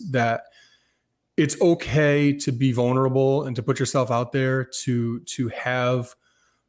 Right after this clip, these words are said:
quantity over quality, I think is important. But the qual-, the quality that does have to be there is the information.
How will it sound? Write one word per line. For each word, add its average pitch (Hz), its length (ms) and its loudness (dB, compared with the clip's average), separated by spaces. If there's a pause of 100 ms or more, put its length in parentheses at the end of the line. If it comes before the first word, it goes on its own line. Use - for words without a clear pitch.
quantity 139 680 2
over 127 200 2
quality, 139 880 2
I 143 80 4
think 139 220 -2
is 131 100 0
important. 143 600 -2
But 123 140 -2
the 143 80 -4
qual-, 160 560 0
the 139 100 0
quality 165 460 2
that 120 160 0
does 135 240 0
have 107 180 -2
to 113 80 -8
be 113 140 -2
there 113 200 -2
is 113 280 -6
the 120 120 -2
information. 110 680 -4